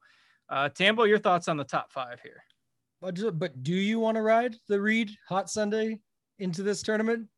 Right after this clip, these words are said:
Speaker 2: Justin?
Speaker 1: Sure, why not?
Speaker 2: Okay, th-, I have to ask, right? And I don't know. I, I actually wasn't feeling Reed coming into this one. That's <laughs> why I was kinda curious just to double down there. But, uh, I do like another guy that you like, a-, and he's tagged up there for you and starting near the bottom. I, I guess if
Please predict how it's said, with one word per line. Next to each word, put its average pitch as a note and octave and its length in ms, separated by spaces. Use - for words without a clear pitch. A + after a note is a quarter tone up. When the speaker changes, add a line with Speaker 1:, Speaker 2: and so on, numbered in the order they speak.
Speaker 2:
Justin? G#3+ 360
Speaker 1:
Sure, G#3 260
why E3 120
not? C#3+ 240
Speaker 2:
Okay, F3+ 360
th-, E3+ 140
I F#3+ 160
have G3 160
to F3 80
ask, E3 380
right? F3+ 200
And F3+ 300
I B3 240
don't A3+ 80
know. A3 100
I, F3+ 120
I F#3 160
actually G#3 220
wasn't F3 200
feeling F#3+ 240
Reed D#3 260
coming F3+ 220
into F3 160
this D3 220
one. C#3+ 160
That's D3+ 200
<laughs> - 0
why F#3 100
I - 20
was F3 100
kinda E3+ 240
curious D#3+ 460
just D#3+ 160
to D3 80
double D3+ 240
down D#3 260
there. C#3+ 160
But, C3+ 260
uh, C3+ 280
I E3+ 120
do A#3+ 160
like G#3+ 180
another G#3 260
guy D#3+ 200
that D3+ 140
you F#3 120
like, C#3+ 320
a-, C#3+ 240
and D3 100
he's D3 120
tagged E3 320
up F3 160
there D3 160
for D3 160
you D3 160
and C#3 120
starting D#3 380
near E3+ 160
the D3 80
bottom. D3+ 380
I, D#3+ 200
I G3 60
guess A#3+ 220
if G#3 120